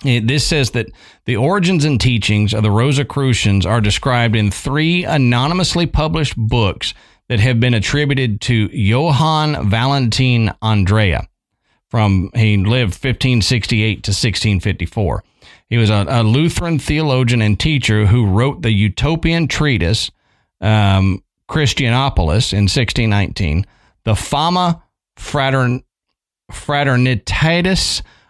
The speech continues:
of the Meritorious Order of the Rosy Cross in sixteen fourteen, the Confession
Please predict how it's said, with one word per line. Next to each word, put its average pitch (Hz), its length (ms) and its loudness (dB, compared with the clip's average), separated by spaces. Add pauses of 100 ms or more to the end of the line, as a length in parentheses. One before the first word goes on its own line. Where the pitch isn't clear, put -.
(140)
of 120 380 0
the 113 720 0 (340)
Meritorious 123 840 0
Order 135 380 0
of 123 140 0
the 107 80 0
Rosy 120 320 0
Cross 104 440 0
in 92 120 0
sixteen 110 420 -2
fourteen, 90 540 -2 (440)
the 110 540 0 (220)
Confession 170 800 0